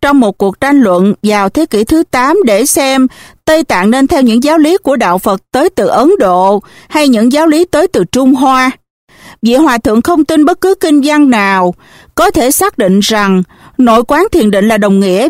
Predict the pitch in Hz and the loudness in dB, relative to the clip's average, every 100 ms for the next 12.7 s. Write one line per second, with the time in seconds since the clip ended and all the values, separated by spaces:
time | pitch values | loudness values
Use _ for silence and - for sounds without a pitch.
0 | 302 262 269 339 403 - - 269 254 330 | 0 0 2 2 0 -4 -4 0 0 0
1 | 415 - - - - - _ 196 220 311 | -4 -10 -20 -20 -20 -20 _ -2 0 0
2 | 240 220 196 180 - - _ 262 269 262 | 0 0 0 -2 -8 -20 _ 0 2 2
3 | 262 262 269 262 226 208 185 180 180 _ | 2 2 2 0 0 -2 0 -2 -4 _
4 | _ _ 220 330 - 285 294 349 427 - | _ _ -2 -2 -2 -4 0 0 -2 -2
5 | 214 185 196 339 - 330 370 190 196 262 | -2 0 0 -2 -2 0 2 2 2 2
6 | 262 370 233 190 - 214 294 202 185 180 | 2 0 0 -2 -2 0 0 0 0 0
7 | 277 - 240 208 175 - _ 185 196 185 | -2 -2 -2 0 -2 -4 _ -2 -2 -2
8 | - - 262 240 262 392 - 285 269 254 | -8 -4 0 0 0 -2 -2 -2 2 0
9 | 233 208 180 175 _ _ _ _ _ _ | 0 -4 -4 -6 _ _ _ _ _ _
10 | _ _ _ - _ 311 330 330 427 277 | _ _ _ -20 _ 0 2 2 0 -2
11 | 220 202 190 _ _ - 269 - 247 208 | 0 0 -2 _ _ -2 -2 0 0 0
12 | 196 208 202 247 302 330 | -2 -4 -4 -4 0 0